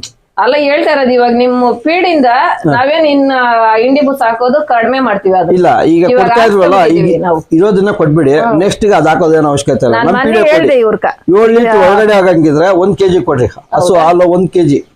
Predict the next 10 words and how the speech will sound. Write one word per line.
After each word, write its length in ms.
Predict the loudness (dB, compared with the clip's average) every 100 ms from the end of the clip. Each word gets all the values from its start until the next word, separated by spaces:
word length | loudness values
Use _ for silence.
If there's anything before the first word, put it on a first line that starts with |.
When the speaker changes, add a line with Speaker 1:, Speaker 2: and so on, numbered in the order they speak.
| -2
Speaker 2:
ಏಳು 120 | 0
ಲೀಟರ್ 260 | 2 0
ಒಳಗಡೆ 300 | 0 2 2
ಆಗುತ್ತೆ 280 | 2 0 -2
ಅಂದ್ರೆ 160 | 0 0
ಬೆಳಗ್ಗೆ 240 | 0 0
ಒಂದ್ 80 | 0
Speaker 1:
ಬೆಳಗ್ಗೆಯಿಂದ 300 | 0 0 0
Speaker 2:
ಕೆಜಿ 120 | -2
Speaker 1:
ಸಾಯಂಕಾಲ 460 | -2 -2 0 0